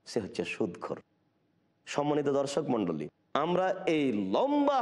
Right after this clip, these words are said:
হাদিসটি শোনাচ্ছি আপনাদেরকে শুধু এই অংশ জানার জন্য, বোঝানোর জন্য। যারা সুদ খাবে, মরার পর থেকে নিয়ে বিচারের দিন পর্যন্ত,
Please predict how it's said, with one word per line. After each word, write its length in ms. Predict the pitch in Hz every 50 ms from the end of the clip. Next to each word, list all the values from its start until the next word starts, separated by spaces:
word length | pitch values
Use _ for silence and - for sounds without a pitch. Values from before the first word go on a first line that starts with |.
| 214
হাদিসটি 440 | 208 196 190 202 190 - - - 190 165 -
শোনাচ্ছি 400 | - 160 160 160 156 - - - 156 139 135
আপনাদেরকে 520 | - 135 139 131 131 123 120 - 147 131 110 92 95 - - _ _ _ _ _ -
শুধু 280 | - - 160 156 143 156 147 151 - - - 185 190
এই 80 | 214 233 240 247
অংশ 240 | 254 254 - - - 240 233 233 240 233 - _ _ _ _ _ _ _ _ -
জানার 360 | 104 127 131 135 139 135 123 107 123
জন্য, 200 | 123 117 113 110 107 - - - - - - - 92 92
বোঝানোর 400 | 101 117 104 120 127 117 92 73 - -
জন্য। 200 | 60 60 58 52 - - - _ _ _ _ _ _ _ _ -
যারা 240 | 104 151 160 170 165 165 -
সুদ 200 | - 240 240 185 170 - -
খাবে, 260 | 190 156 120 98 71 - - - - _ _ _ _ _ _ _ _ _ _ _ _ -
মরার 440 | 127 131 151 180 208 220 220 220 202 160 -
পর 120 | 208 208 196 202 -
থেকে 180 | 220 202 202 208 190 156
নিয়ে 160 | 120 98 78 - - - _ _ _ _ -
বিচারের 480 | 98 143 190 160 - 196 190 185 185 165 143 120 135
দিন 140 | 185 202 196 180 -
পর্যন্ত, 440 | - 135 110 - 120 107 101 -